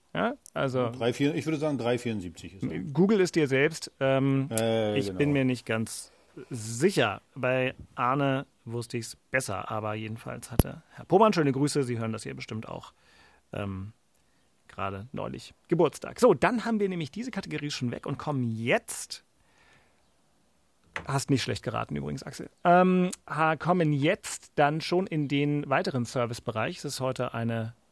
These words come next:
Speaker 1: Ausgabe nah am Kunden. Mittwoch,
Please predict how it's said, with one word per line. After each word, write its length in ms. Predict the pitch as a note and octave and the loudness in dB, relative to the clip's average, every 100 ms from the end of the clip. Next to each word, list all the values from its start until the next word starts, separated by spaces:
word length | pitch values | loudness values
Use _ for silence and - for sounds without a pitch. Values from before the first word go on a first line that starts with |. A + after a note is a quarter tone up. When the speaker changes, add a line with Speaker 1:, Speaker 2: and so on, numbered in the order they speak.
| _ - | _ -2
Speaker 1:
Ausgabe 400 | C3 - A#2 A2+ | -2 0 -4 -2
nah 260 | A#2 C3+ - | -2 -2 -4
am 140 | C3 | -6
Kunden. 400 | - G#3 B3 G#2+ - - - - - - | -4 -2 -2 -4 -8 -20 -20 -20 -10 4
Mittwoch, 920 | D3+ F3+ D#4+ - C#4+ D4 C#4+ - | 10 10 10 6 6 6 6 -2